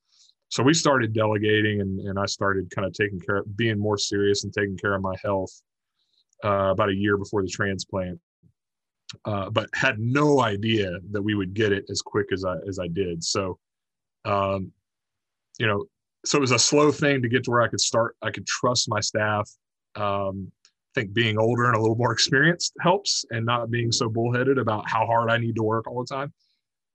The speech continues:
Uh, but we got a, I got a call, uh, the, the morning of, I'm gonna screw up the date, which it should be, should be, uh, September twenty-seventh. We were getting ready to, or September twenty-sixth, we were getting ready to go into basketball season prep,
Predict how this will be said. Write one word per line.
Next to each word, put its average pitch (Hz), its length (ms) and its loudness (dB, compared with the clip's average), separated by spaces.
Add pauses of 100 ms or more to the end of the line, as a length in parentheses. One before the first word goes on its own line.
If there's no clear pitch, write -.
Uh, 117 320 2
but 110 280 2
we 123 160 6
got 135 180 4
a, 113 160 -2
I 117 100 0
got 139 140 2
a - 40 -2
call, 123 680 -2 (180)
uh, 107 480 -4 (760)
the, 110 300 2
the 107 100 -2
morning 117 360 2
of, 110 140 2
I'm 107 120 -2
gonna 104 200 -4
screw - 280 0
up - 140 -4
the 92 80 -6
date, 107 280 2
which - 160 -12
it 107 80 -12
should 107 240 -4
be, 104 200 -2 (100)
should 113 180 -6
be, 107 100 -2 (220)
uh, 107 240 2
September 123 480 -2
twenty-seventh. 127 720 0
We 120 120 2
were 113 120 4
getting 113 180 -2
ready 113 220 0
to, 107 80 -4
or 110 100 0
September 123 400 -2
twenty-sixth, 123 600 -4
we 120 80 -2
were 107 80 0
getting 113 160 -4
ready 113 160 -2
to 110 100 -2
go 113 120 0
into 110 120 -2
basketball 113 460 -2
season 123 420 -6 (680)
prep, 131 260 0